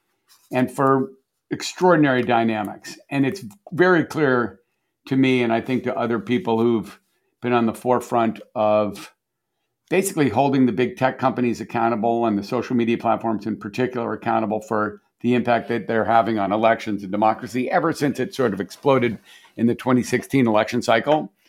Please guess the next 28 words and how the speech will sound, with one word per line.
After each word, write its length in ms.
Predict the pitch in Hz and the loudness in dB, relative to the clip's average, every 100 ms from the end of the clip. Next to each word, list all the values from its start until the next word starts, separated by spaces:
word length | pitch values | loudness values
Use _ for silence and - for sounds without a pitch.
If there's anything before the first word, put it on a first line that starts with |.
| _ - | _ -2
with 180 | 120 | 0
Russia 340 | 98 120 120 127 | 6 4 4 0
putting 300 | - 120 117 | 2 2 4
its 200 | 110 - | 0 0
thumb 280 | 123 113 110 | 2 4 4
on 160 | 107 | 2
the 80 | 107 | 0
scale 560 | - 120 110 104 104 - _ _ _ _ | -2 2 6 6 2 -10 _ _ _ _
for 120 | 117 | -4
Trump 560 | 107 - 175 156 147 - - _ _ _ _ _ | -4 2 6 6 4 -2 -18 _ _ _ _ _
and 340 | 123 113 110 | 4 4 4
with 240 | 95 110 104 | 2 2 2
the 100 | 110 | -6
platforms 800 | - 117 110 - 117 104 101 - - _ _ | 2 4 4 2 0 2 0 -4 -14 _ _
i-, 120 | 131 - | -10 -6
ignoring 800 | 123 101 120 120 117 113 110 - | -4 2 6 8 6 6 2 0
the 300 | 110 95 - - | 0 0 -2 -2
abuses 520 | 120 143 143 123 104 | 2 6 6 4 -4
of 80 | 117 | 0
their 120 | 110 | 0
platforms 600 | 104 113 113 113 110 127 | 4 2 2 0 0 0
to 280 | - 101 101 - _ _ _ _ _ _ - | 0 0 0 -8 _ _ _ _ _ _ -12
affect 340 | - 120 - | 0 0 2
elections, 500 | 110 107 127 147 151 _ _ _ _ - 113 - - | 0 0 0 -6 -6 _ _ _ _ -14 -14 -14 -10
u-, 240 | 139 135 139 | 2 4 6
largely 320 | 127 117 120 | 4 4 0
with 140 | 107 | -2
disinformation. 760 | 120 - 104 - 104 101 120 | -2 0 -2 0 -2 -2 -6